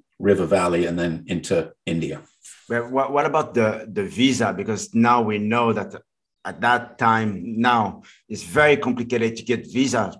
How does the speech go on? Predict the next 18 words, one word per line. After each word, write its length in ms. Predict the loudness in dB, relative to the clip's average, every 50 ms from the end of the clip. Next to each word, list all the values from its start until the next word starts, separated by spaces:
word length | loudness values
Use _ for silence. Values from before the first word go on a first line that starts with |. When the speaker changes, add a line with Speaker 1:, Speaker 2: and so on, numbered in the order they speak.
| _ -8
Speaker 2:
to, 180 | -8 -8 -8
to 120 | -8 -14 -12 -4
pass 280 | 0 0 0 0 -4 -12
through 240 | -14 -8 -8 -6
different 400 | -6 -6 -6 -6 -8 -8 -8 -6
countries. 540 | -6 -6 -6 -6 -8 -6 -6 -6 -8 -8 -10
But 220 | -12 -12 -12 -12 -12
in 160 | -6 -4 -4
the 60 | -4
Speaker 1:
Yes. 100 | -2 -2 -2 -2 -2 -2 -4 -8 -8
Speaker 2:
seventies, 240 | -8 -8 -8 -8 -10
how, 260 | -8 -4 -4 -4 -4 -4
how 180 | -6 -6 -4 -2
it 180 | -2 -2 -2
was? 380 | -4 -4 -4 -4 -8 -10 -14 _
Was 140 | -8 -6 -6
it 100 | -6 -6
easier? 580 | -6 -6 -6 -4 -2 -2 0 -2 -2 -2 -8